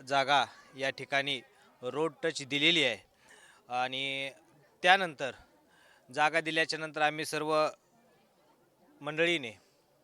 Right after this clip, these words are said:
आदरणीय माऊली तात्या गडदे यांना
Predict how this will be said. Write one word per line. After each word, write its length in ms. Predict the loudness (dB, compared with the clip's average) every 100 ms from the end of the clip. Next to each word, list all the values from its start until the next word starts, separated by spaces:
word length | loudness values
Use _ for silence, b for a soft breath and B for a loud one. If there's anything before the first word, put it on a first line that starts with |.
| -20 b b b b b _ _ _ _ _ -10
आदरणीय 320 | -6 -4 -4
माऊली 280 | -2 -2 -4
तात्या 260 | -4 -4
गडदे 260 | -4 -4 0
यांना 440 | 0 0 -2 -2